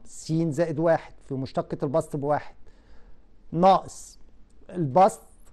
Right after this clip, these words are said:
س ناقص تمانية في مشتقة المقام اللي هو بواحد على مربع الإيه؟ المقام. بسطتها طلعت كام؟ تسعة على س زائد واحد الكل إيه؟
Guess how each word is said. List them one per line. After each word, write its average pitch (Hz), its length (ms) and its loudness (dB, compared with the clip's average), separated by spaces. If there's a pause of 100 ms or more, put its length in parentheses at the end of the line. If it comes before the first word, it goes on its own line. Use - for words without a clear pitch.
(220)
س - 160 -10
ناقص 165 400 -2
تمانية 165 480 0 (1800)
في 208 420 2 (760)
مشتقة 170 460 -2
المقام 165 420 0
اللي 160 120 4
هو 165 160 6
بواحد 147 380 0
على 156 200 4
مربع 156 520 2
الإيه؟ 147 440 -2 (180)
المقام. 165 440 -2 (1160)
بسطتها 233 680 4 (300)
طلعت 180 300 4
كام؟ 160 380 0 (140)
تسعة 175 300 0
على 127 420 -2
س - 180 -8
زائد 139 460 -2
واحد 170 380 -2
الكل 156 320 -2
إيه؟ 156 400 0